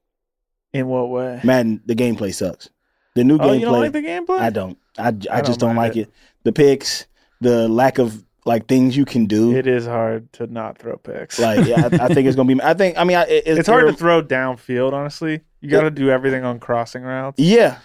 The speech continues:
Speaker 2: It's, it reminds me of what, you know, I mean, now they have in their, in their, uh,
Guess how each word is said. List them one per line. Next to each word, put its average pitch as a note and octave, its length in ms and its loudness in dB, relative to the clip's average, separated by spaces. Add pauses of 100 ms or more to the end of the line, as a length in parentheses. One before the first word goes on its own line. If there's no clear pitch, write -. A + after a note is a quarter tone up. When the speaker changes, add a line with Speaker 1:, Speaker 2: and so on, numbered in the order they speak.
(200)
Speaker 2:
It's, D3+ 160 4 (160)
it D#3 160 4
reminds D#3 380 4
me D#3+ 80 2
of C#3+ 100 2
what, C#3 280 2
you G3+ 80 0
know, A2+ 200 0
I B2 80 -4
mean, B2+ 160 2
now C3+ 140 4
they C3 140 2
have B2+ 280 2
in B2+ 160 0
their, A#2+ 380 0 (420)
in A#2 160 2
their, A#2+ 320 2
uh, G#2 340 0